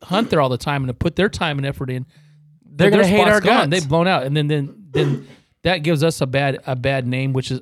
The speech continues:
Speaker 1: I don't wanna do.
Speaker 2: Exactly. And, and the thing is, uh, you said, that person said it right. They said, "I just don't get it. You don't get it." And that's, I'm not being rude or blunt to you. I'm just saying
Speaker 1: Yeah.
Speaker 2: you don't get it. You don't understand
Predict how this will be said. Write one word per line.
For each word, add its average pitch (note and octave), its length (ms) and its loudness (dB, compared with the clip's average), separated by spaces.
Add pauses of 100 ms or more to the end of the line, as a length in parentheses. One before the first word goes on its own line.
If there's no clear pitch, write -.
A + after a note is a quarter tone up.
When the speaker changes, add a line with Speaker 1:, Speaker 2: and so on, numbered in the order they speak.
Speaker 1:
I C3+ 80 -6
don't B2+ 140 -2
wanna A#2+ 160 -4
do. A#2 280 -6 (120)
Speaker 2:
Exactly. E3+ 760 -4
And, F3+ 340 0
and F#3 140 -2
the E3+ 60 -2
thing G3 260 -4
is, G3 400 -4 (560)
uh, B2+ 360 -2 (880)
you E3+ 240 2
said, F3+ 380 0
that D3 140 0
person D#3+ 300 -2
said D3 200 0
it C3 80 -4
right. C3 200 -4
They C3 100 -2
said, C3 280 -4
"I D#3+ 100 -2
just D3 200 -6
don't B2+ 180 -4
get C3 180 -2
it. - 260 -10
You D#3 180 -2
don't D#3 280 2
get A#2+ 200 -6
it." - 140 -14 (220)
And C#3+ 160 0
that's, D3 200 0
I'm D#3 160 -2
not D3+ 220 -2
being C#3 260 0
rude C3+ 200 2
or C3 60 -2
blunt C3+ 380 -2
to - 120 -8
you. A#2 180 -4
I'm C3 140 -4
just C3 100 -8
saying C#3 200 -2
Speaker 1:
Yeah. - 80 -2
Speaker 2:
you E3 60 0
don't D3 240 0
get C#3+ 160 -2
it. C3 100 -2
You C3 140 -2
don't D3+ 180 0
understand C#3+ 640 -2